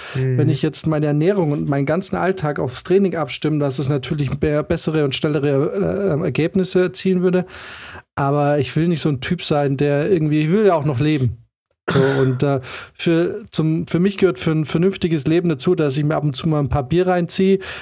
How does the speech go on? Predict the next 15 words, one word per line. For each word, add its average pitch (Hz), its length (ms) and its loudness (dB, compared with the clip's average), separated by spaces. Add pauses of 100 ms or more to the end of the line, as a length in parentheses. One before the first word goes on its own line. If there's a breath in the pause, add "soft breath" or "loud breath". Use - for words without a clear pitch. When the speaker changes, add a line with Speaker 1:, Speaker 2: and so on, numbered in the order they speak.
Speaker 2:
dass 143 200 0
ich 147 80 2
mir 151 100 2
mal 147 140 2
eine 143 100 2
Pizza 190 380 0
bestell 175 560 0 (400 loud breath)
oder 175 200 4
eben, 170 300 2
wenn 160 140 0
ich 135 160 -4
Bock - 200 -2
hab, 180 200 -2
mir 165 120 2
irgendwie, 175 600 2